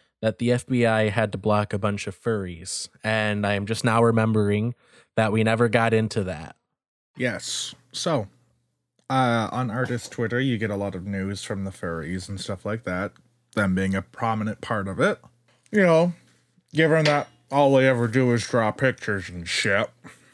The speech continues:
Speaker 1: Right.
Speaker 2: A thing that erupted, uh, about two weeks ago, I think. Uh, since the B L M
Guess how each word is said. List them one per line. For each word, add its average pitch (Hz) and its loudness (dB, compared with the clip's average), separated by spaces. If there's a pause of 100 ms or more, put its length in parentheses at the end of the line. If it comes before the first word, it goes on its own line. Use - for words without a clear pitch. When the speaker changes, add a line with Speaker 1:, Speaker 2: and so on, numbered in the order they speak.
(600)
Speaker 1:
Right. 113 2 (140)
Speaker 2:
A 120 -10
thing 240 -2
that 196 2
erupted, 135 2 (520)
uh, 135 2
about 127 -2
two 165 -2
weeks 143 0
ago, 113 0
I 104 0
think. 110 -4 (720)
Uh, 139 2
since 180 0
the 170 0
B 180 2
L 190 4
M 156 0